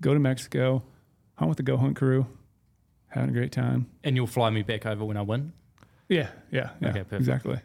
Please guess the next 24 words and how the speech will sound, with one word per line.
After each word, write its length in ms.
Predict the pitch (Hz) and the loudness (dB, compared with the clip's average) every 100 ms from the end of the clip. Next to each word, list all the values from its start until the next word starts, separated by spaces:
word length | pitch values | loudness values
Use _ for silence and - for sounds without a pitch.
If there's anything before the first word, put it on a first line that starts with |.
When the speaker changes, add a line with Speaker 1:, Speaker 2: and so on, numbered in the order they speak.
| - - - - _ _ _ | -10 -12 -18 -20 _ _ _
Speaker 1:
Yep. 260 | 120 - - | 0 0 -2
So 140 | 139 | -2
there's 180 | 127 127 | 0 2
a, 220 | 127 120 - | 2 2 -2
there's 140 | 139 | -2
a 40 | |
lot 380 | 123 117 120 123 | 0 2 4 4
of 60 | 127 | 2
cool 160 | 135 | -2
stuff 200 | 123 120 | -2 -2
going 180 | - 123 | 0 2
on 160 | 120 120 | 2 2
right 160 | 120 | 0
now. 340 | 131 127 127 120 | 0 0 0 -2
We 80 | 127 | -4
have 80 | 117 | 0
a 40 | |
lot 120 | 120 120 | 0 0
of 80 | - - | -6 -8
cool 160 | 139 | -6
things 220 | 120 123 127 | -2 0 0
in 80 | |
the 80 | 120 | 0
works, 460 | 123 127 143 - | 0 -2 -4 -8